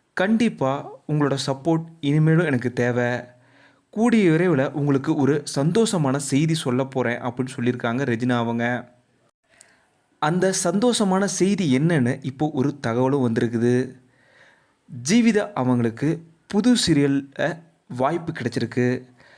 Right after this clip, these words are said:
சன் டி வியில மிராக்கிள் மீடியா தயாரிக்கிற அந்த சீரியல்ல லீட்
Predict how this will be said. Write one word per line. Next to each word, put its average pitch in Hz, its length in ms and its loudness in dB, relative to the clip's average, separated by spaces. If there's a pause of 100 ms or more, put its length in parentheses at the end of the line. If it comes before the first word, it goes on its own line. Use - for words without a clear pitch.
(140)
சன் 214 400 -2
டி 226 140 2
வியில 139 360 2 (240)
மிராக்கிள் 214 420 0
மீடியா 139 460 2 (420)
தயாரிக்கிற 143 580 0 (380)
அந்த 135 320 0 (120)
சீரியல்ல 160 600 2 (460)
லீட் 175 420 2